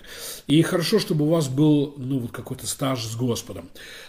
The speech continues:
Потому что мы верим, что ашеры очень важны. Мы хотим, чтобы это было, чтобы ашеры были руками Бога, которые обнимают людей, которые служат, улыбаются, м, помогают, в любви рассаживают, в любви помогают прийти в молитвенную линию –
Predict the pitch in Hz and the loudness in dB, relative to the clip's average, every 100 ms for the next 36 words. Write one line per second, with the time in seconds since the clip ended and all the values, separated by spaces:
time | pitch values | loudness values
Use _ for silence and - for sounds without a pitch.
0 | - 151 160 170 190 190 - 151 151 - | -8 -2 2 4 6 4 0 0 0 0
1 | 139 135 - 131 123 120 110 110 95 95 | 0 0 -2 -4 -2 -4 -6 -10 -10 -12
2 | 101 - - 160 - 147 151 147 147 151 | -12 -10 -6 -6 -6 -4 -2 -2 0 0
3 | 135 - - - - - 143 175 208 170 | -2 -8 -18 -20 -12 -4 0 2 0 0
4 | 165 147 180 165 151 147 170 180 170 135 | 0 2 6 6 4 2 0 2 2 6
5 | 185 175 175 139 147 147 131 147 147 139 | 8 8 4 0 0 0 2 2 4 2
6 | 120 110 110 92 95 - - 135 156 160 | 0 -4 -6 -6 -8 -10 -12 -8 -2 -2
7 | - 180 196 135 113 - - - - 135 | -2 -2 0 0 -4 -12 -20 -18 -2 2
8 | 156 165 170 160 131 - - 104 110 117 | 6 8 8 6 2 -2 -6 -6 -10 -12
9 | - 139 151 147 160 143 104 101 - - | -4 0 2 4 4 4 0 -6 -14 -18
10 | - 120 151 160 143 185 170 160 - 175 | -12 0 2 4 4 6 6 4 2 2
11 | 147 123 113 110 131 147 143 165 170 165 | 2 0 -6 -6 -2 0 2 0 2 2
12 | 160 165 160 - 160 156 170 147 165 165 | 4 4 2 2 0 0 -2 0 2 2
13 | 160 156 160 160 143 117 | 2 2 4 4 2 0